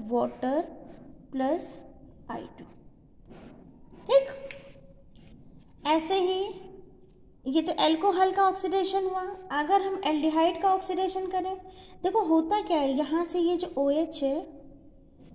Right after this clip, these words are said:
ठीक है, ये ओएच और यहाँ से एक एच Water बन के निकल जाता है, एक एच इससे combined हो जाता है और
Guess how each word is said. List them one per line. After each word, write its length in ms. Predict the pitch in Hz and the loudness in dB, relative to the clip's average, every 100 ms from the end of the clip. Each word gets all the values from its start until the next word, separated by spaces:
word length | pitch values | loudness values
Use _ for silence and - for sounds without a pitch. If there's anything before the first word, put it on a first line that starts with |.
| - - | -20 -14
ठीक 120 | 311 | -4
है, 60 | 359 | -2
ये 260 | 277 311 311 | 0 0 0
ओएच 360 | 302 359 392 | 2 2 0
और 80 | 339 | 0
यहाँ 240 | 269 277 294 | 0 0 -2
से 160 | 311 269 | -2 -2
एक 220 | 262 262 | -4 -4
एच 200 | 233 - | -8 -6
Water 280 | 233 247 277 | -4 -2 0
बन 180 | 311 294 | 0 2
के 100 | 320 | 2
निकल 280 | 320 330 330 | 2 2 2
जाता 240 | 339 370 | 0 0
है, 80 | 359 | 0
एक 200 | 269 254 | -2 -2
एच 180 | 247 247 | -6 -6
इससे 220 | 240 240 | -6 -6
combined 480 | 240 233 233 269 302 | -4 -4 -2 -2 -2
हो 80 | 330 | -2
जाता 320 | 320 320 320 | -2 -4 -4
है 220 | 339 508 - - - - | -4 -6 -10 -18 -20 -4
और 160 | 254 | -2